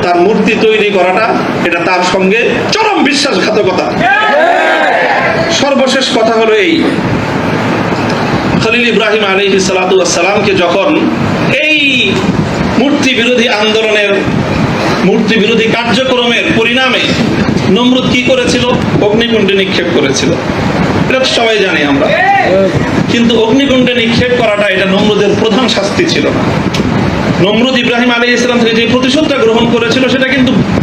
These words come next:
প্রধান এটা ছিল না যে ওনাকে কি করেছে, আগুনে নিক্ষেপ করেছে। আরে খলিল ইব্রাহিম কি আগুনে নিক্ষেপ করে আর কি প্রতিশোধ নিবে? যে বেটা তার প্রাণাধিক প্রিয় সুপুত্রকে আল্লাহর জন্য হাসি মুখে কোরবানি করতে চায়,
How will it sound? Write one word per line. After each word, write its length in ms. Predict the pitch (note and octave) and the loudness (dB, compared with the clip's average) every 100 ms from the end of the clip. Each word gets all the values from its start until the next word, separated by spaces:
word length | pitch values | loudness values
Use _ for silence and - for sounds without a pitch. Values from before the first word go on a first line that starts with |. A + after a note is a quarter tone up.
| - | 0
প্রধান 260 | A#3+ C#4 | 0 0
এটা 180 | B3+ D4+ | 0 0
ছিল 240 | D4 D4 C4 | 0 0 0
না 160 | A#3 B3 - - - - - E3 | 0 0 -2 0 2 2 0 0
যে 80 | |
ওনাকে 260 | G#3+ A3 A3+ | 0 0 0
কি 140 | A#3+ | 0
করেছে, 460 | B3 A3+ F#3+ D3+ B2 - - - - - - - - | 0 0 0 0 -2 -4 -4 -4 -4 -2 -2 0 -2
আগুনে 220 | C4 C#4+ C4 | 0 0 2
নিক্ষেপ 340 | B3 B3 A3 G#3 | 0 0 0 0
করেছে। 220 | F#3+ C#4+ | 2 0
আরে 160 | D4+ C4 | 0 0
খলিল 280 | C#4+ D4 C#4+ | 0 0 0
ইব্রাহিম 400 | C#4 C4+ B3+ C4 | 0 0 0 0
কি 100 | C4 | 0
আগুনে 360 | B3+ A#3+ C4+ C#4 | 0 0 0 2
নিক্ষেপ 340 | C4 B3 C4 B3 | 0 0 -2 0
করে 140 | B3+ | 0
আর 80 | B3+ B3 | 0 0
কি 100 | C4 | 0
প্রতিশোধ 420 | C#4 A#3 G3+ G#3 | 2 2 2 2
নিবে? 260 | F3+ F3 D3 - - - - - | 2 2 2 0 0 -2 -2 0
যে 180 | A#3+ | 0
বেটা 320 | C4+ C#4 D4 C#4+ C4+ C4+ - - - | 0 0 0 0 0 -2 0 0 0
তার 200 | C4 B3+ B3 A#3+ | 0 2 0 0
প্রাণাধিক 440 | - C#4+ C#4+ C#4+ D#4 D#4 | 0 0 2 2 2 2
প্রিয় 340 | C#4 C#4+ C#4+ B3+ | 2 2 2 2
সুপুত্রকে 840 | - E4 - E4 E4 D#4 C#4+ C#4+ | 2 0 2 2 2 2 0 0
আল্লাহর 380 | C4 C#4+ C#4+ C4 | 2 2 2 2
জন্য 240 | C#4 C#4 | 0 0
হাসি 260 | B3+ B3+ D#4 | 0 0 0
মুখে 240 | D#4 D#4 | 2 2
কোরবানি 360 | D#4 D#4+ D#4 D4 | 2 2 2 2
করতে 320 | D4 A#3+ C#4+ | 0 0 0
চায়, 240 | C4+ G#3 | 0 0